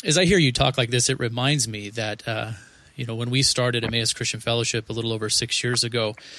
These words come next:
um, I had a similar experience. You know, we, we held to the doctrines of grace. Uh, we were tending towards confessionalism, uh, full-blooded Reformed, uh, theology. Um, but we felt like the only people on the planet also.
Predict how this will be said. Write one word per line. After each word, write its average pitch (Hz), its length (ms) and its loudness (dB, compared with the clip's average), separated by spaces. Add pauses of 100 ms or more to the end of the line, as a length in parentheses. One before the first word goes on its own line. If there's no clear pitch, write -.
(400)
um, 113 140 -4
I 120 60 2
had 120 120 2
a 104 40 0
similar 113 360 0
experience. 107 720 0
You 110 60 -6
know, 104 80 -8
we, 117 240 -4
we 113 200 -4
held 113 200 -2
to 113 60 -6
the 107 80 -8
doctrines 107 400 -4
of 107 120 -8
grace. 113 540 2
Uh, 107 180 -6
we 107 120 -4
were 101 100 -6
tending 110 420 -4
towards 107 380 -4
confessionalism, 110 960 -4 (580)
uh, 107 140 -4
full-blooded 110 640 -2
Reformed, 107 720 -6
uh, 113 140 -4
theology. 113 720 0 (420)
Um, 107 320 -6
but 117 120 0
we 143 100 2
felt 127 180 2
like 113 140 -2
the 113 140 -4
only 107 180 -6
people 110 320 -2
on 104 140 -6
the 101 80 -12
planet 110 360 -6 (460)
also. 113 400 0